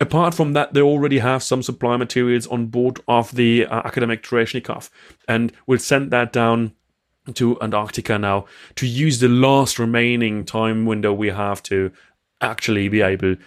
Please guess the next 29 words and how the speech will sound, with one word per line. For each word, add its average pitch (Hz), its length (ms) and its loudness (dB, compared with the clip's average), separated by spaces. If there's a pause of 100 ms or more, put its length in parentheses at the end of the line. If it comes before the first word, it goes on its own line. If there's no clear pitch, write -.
(320)
to 104 280 2 (500)
deliver 127 400 2
the 143 120 0
supply 113 360 0
materials 104 420 0
for 95 220 -2
winter, 104 560 0 (160)
for 107 100 -2
the 101 80 2
winter 98 220 -2
season. 98 340 -2
Otherwise, 113 560 2 (120)
that 110 240 -2
would 110 240 -4
just - 300 -6
really 110 300 4
result 98 560 0
in, 95 380 -4 (380)
um, 92 320 2
a - 60 -6
closure, 101 800 2
uh, 90 200 -4
for 95 200 -2
winter 95 340 0
of 87 180 -2
those 95 200 -6
stations, 98 540 -2 (320)
which 110 180 -2
is 110 200 -2